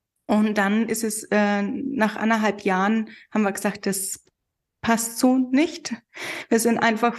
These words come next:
viel zu verschieden, <laughs> haben viel zu viel, äh, unterschiedliche Ansichten und eine andere Vision davon, wo es hingehen soll.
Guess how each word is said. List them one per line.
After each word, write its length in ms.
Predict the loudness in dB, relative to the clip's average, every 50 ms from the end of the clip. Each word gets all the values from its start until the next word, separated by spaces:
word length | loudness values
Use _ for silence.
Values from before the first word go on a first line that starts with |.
| -8 -16 0
viel 180 | 2 2 2
zu 160 | 4 0 -2
verschieden, 540 | 0 2 2 2 2 0 -2 0 2 2 4 4 2 2 0
<laughs> 240 | -2 -4 -4 -2 0
haben 260 | 0 0 -2 -2 -2 -2
viel 140 | -2 -2
zu 180 | 0 -2 -2 -2
viel, 300 | 0 0 -2 -2 0 0
äh, 320 | 0 0 0 0 -2 -4 -4 -8 -10 -10 -10 -10 -8 -8 -10 -8 -4
unterschiedliche 680 | 2 4 4 4 4 4 4 2 2 2 2 0 2 2
Ansichten 760 | 4 4 2 2 2 0 0 0 -2 0 2 4 4 4 2
und 460 | 2 0 2 2 2 0 -2 -4 -10 -14 -14 -16 -16 -18 -8 _
eine 240 | 0 2 4 4 4
andere 340 | 4 2 2 2 2 2 0
Vision 480 | 0 -2 -2 -2 0 2 2 2 2 2
davon, 460 | -2 -2 -2 -2 0 0 -2 -2 -2
wo 60 | -4
es 100 | -2 -2
hingehen 340 | 0 0 0 0 -2 -4 -4
soll. 420 | -2 -2 0 2 2 0 0 -4